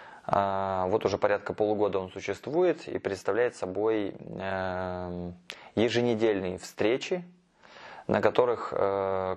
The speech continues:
можно и живьем, и онлайн присутствовать. И я там рассказываю о психотерапии, о жизни и вообще многие другие полезные вещи, которые, м,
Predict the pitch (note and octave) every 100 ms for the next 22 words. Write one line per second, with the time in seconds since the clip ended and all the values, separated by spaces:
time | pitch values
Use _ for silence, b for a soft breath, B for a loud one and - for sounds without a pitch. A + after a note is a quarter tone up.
0 | - F2+ G#2 A2 G2+ G2+ G#2 G2+ F#2+ A#2
1 | G#2+ - G2 G#2+ E3 F3 D#3+ - D#3 -
2 | A2 G2 - - G2 C3+ B2+ A#2 - -
3 | A2+ A#2+ A2 G#2 F#2+ - G#2 G#2 G2+ F#2
4 | - - G#2 G2+ G2+ F#2+ - D3 F3+ E3+
5 | - _ _ _ _ G#2+ F#2+ A2 E3 D#3+
6 | D#3 D3+ C3+ A2+ - G#2 A2+ A2 G#2+ G#2
7 | F#2+ F2+ - B B B B B B B
8 | - - A#2+ A2+ C3 A2 G2+ G#2 G#2 G2+
9 | G#2 G2+ G2 F#2+ G2 D3 F3 - - A2
10 | A2+ G#2 G2 - F#2+ F#2+ F#2+ F#2+ F#2+ F#2
11 | F#2 F2+